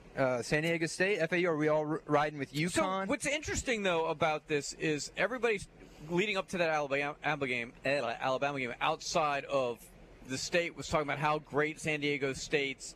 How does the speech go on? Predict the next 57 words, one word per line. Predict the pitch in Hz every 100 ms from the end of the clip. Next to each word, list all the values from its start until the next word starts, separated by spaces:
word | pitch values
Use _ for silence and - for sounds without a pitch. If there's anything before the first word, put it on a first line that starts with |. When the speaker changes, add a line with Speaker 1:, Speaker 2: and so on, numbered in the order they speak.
| -
Speaker 2:
defense | 135 170 - 143 120
was | 120 120 113 113 139
and | 120
how | 135 131 131
it |
Speaker 1:
Mm-hmm. | 135
Speaker 2:
was | 135 -
gonna | 139 120 110 - - - - -
challenge | 147 156 165 156 135 117 - - - -
top-ranked | 156 151 - 151 139 127
Alabama. | - 127 123 131 165 151 120 117 - - - - -
It | - 180
wound | 185 202 196
up | 175
happening, | 160 190 226 156 151 165
and | 160
now | 180 202
we | 196
get | 180
to | 175
the | 160
Final | - 160 156
Four, | - 190 220 180 151 -
and | 165 160
the | 170
only | 196
two | 202 208
teams | 185 208 185 156
you | 170
hear | 208
about | 202 147
are | 135
UConn | 139 165 170 180 160 156 135
and | 147
Florida | 165 147 135
Atlantic. | 127 180 180 135
It's | 151 151
almost | 160 165 -
like | 156 147 143 - -
San | - 147
Diego | 151 147
State | 143 156 -
forgot | 147 143 -
to |
play | - 143
defense. | 147 202 - 85 - -
Speaker 1:
And | 120
we | 135
don't | 139
even | 120 110
care | 107 127 127
about | 110 104
Miami | 110 110 117 107 107
at | 110
this | 113
point. | - 214
Speaker 2:
Right, | 262 214 65